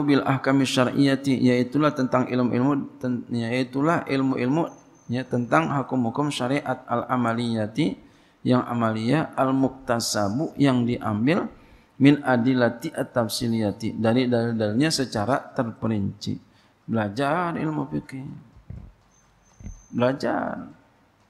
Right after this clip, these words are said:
Summa, kemudian, bi usul fikih, kemudian belajar lagi tentang, dengan, um, ilmu usul fikih. Belajar sama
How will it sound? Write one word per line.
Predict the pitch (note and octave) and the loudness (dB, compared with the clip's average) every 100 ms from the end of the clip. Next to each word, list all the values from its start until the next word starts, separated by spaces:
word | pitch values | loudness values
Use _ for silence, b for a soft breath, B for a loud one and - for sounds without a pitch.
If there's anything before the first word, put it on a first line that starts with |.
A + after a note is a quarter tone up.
| _ _ _ _ _ _ _ _ _ - _ _ _ b b b b b b | _ _ _ _ _ _ _ _ _ -20 _ _ _ b b b b b b
Summa, | - G3+ F#3 F3 D3+ | 2 4 6 4 4
kemudian, | D#3+ D3 C#3 E3 D#3 | 4 6 6 4 4
bi | D#3+ | 4
usul | D#3 C#3+ D#3+ | 2 2 0
fikih, | D3 F#3+ - E3 B2+ | 2 0 0 -2 0
kemudian | C3+ D3+ E3 | 2 4 6
belajar | C3 A#2 C#3 D3+ | 4 6 4 4
lagi | G#3+ G#3 D3+ | 0 0 -6
tentang, | C#3 D#3 D#3 - B2 | 0 0 0 -4 0
dengan, | B2+ C#3 - | 0 0 -2
um, | B2 B2 | -4 -4
ilmu | C3+ A#2+ C3 F#3 - | -2 0 2 2 0
usul | A2+ - - - B B B _ | 0 2 0 0 B B B _
fikih. | F3+ F3+ - G3+ - - - - _ _ _ _ _ _ _ _ _ _ _ _ _ _ _ _ _ _ _ _ - | -6 -6 -6 -8 -8 -10 -18 -20 _ _ _ _ _ _ _ _ _ _ _ _ _ _ _ _ _ _ _ _ 0
Belajar | D#3+ F3+ - - - | 0 2 2 2 0
sama | A#2 A#2+ | 4 4